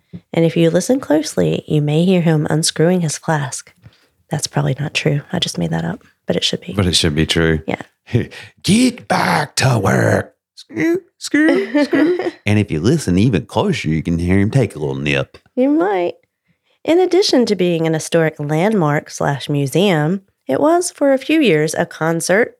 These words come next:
Speaker 1: festival venue. They called it Sloss Fest.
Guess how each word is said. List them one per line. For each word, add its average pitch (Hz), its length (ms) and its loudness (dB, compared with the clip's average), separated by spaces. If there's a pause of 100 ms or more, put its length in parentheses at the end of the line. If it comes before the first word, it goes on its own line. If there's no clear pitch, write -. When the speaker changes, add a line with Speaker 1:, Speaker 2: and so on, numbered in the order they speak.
Speaker 1:
festival 190 480 0
venue. 147 500 0 (520)
They 170 200 2
called - 300 -2
it - 180 -2
Sloss - 480 -4
Fest. - 560 -6